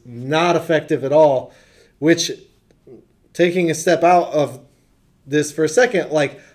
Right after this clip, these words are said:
I think people that say Blake Corum isn't good enough to be in New York or be a Heisman finalist or whatever,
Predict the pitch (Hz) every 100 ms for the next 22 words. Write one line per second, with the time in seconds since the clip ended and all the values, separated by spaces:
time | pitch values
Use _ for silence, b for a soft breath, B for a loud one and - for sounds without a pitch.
0 | b 160 170 190 180 - b b b b
1 | b b _ _ _ _ _ _ _ _
2 | _ _ _ _ - 202 196 170 165 143
3 | - 170 147 156 160 156 165 160 151 147
4 | 165 151 151 139 165 _ _ 139 127 165
5 | 147 143 139 - 135 135 123 127 143 160
6 | 160 156 139 139 135 127 139 123 120 -
7 | 165 160 160 160 - 131 123 - b b
8 | b 135 151 175 135 127 120